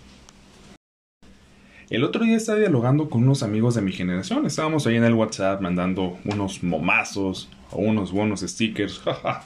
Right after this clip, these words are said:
<laughs> ¡se mamó! Y en lo que avanzaba la conversación, llegamos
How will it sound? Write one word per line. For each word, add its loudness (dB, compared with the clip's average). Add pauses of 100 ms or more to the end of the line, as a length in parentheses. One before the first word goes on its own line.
<laughs> -20
¡se -2
mamó! 4 (720)
Y 4
en 2
lo 4
que 0
avanzaba 4
la 4
conversación, 2 (840)
llegamos 2